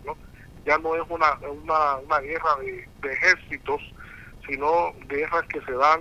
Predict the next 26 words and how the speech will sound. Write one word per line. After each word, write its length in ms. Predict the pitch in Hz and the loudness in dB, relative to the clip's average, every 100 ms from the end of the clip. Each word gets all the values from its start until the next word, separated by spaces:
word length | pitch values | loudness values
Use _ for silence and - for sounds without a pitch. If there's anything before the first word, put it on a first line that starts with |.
| 165 - | 0 -10
este, 380 | 135 127 - - | -10 -10 -12 -12
con 160 | - | -10
milicias 380 | 123 123 143 156 | -10 -10 -2 0
irregulares 580 | 156 151 143 156 185 190 | 2 0 4 4 6 2
que 240 | - 117 - - - - - - | -4 -10 -10 -18 -18 -20 -12 -4
se 80 | 131 | -4
mueven, 640 | 135 165 160 151 147 143 143 - - | 2 4 6 4 -4 -8 -16 -20 -14
se, 320 | 135 117 113 110 - - | -12 -10 -12 -16 -18 -12
se, 260 | - - - - - - | -10 -10 -14 -20 -14 -8
se 100 | 131 | 2
camuflan, 540 | 131 135 175 165 147 143 | 2 2 -2 2 2 0
utilizan 540 | 151 131 151 - 156 - | -8 -10 -8 0 0 0
sin 160 | 135 127 | -12 -10
duda 180 | 147 151 | 0 0
alguna, 400 | 139 139 156 135 - - - - - | 0 0 0 0 -2 -18 -18 -18 0
eh, 180 | 143 135 | 2 2
los 160 | 123 123 | -4 -6
métodos 460 | 147 151 135 135 | -4 0 0 -2
de, 200 | 135 123 120 | -4 -6 -6
del 140 | 135 127 | -8 -6
terror, 640 | 135 127 160 175 170 160 - | -6 0 4 6 6 4 -6
¿verdad? 420 | 123 127 180 190 | -10 0 0 0
Este, 340 | - - 139 143 | -4 -8 -6 -6
eh, 360 | - 160 151 - | -6 -6 -4 -6
extremadamente 840 | 151 165 165 202 190 190 190 190 | -6 0 4 6 6 2 -10 -12
complicado, 800 | - 170 - 156 185 180 143 | -10 -10 -10 -4 4 4 4